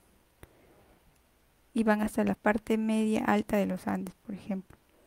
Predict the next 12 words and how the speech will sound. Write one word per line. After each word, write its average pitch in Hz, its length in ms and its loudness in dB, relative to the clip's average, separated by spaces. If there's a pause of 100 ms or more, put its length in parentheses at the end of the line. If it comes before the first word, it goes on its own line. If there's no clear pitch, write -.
(2000)
Pero 220 160 6
por 220 180 2
otro 226 300 2
lado, 226 340 4 (640)
eh, 202 580 4
las 196 180 0
especies 220 480 0
como 190 640 -4 (1700)
Griseatum, 226 920 0 (2250)
Occultus 233 840 -2
y 220 120 -2
Lusulentus 226 840 -2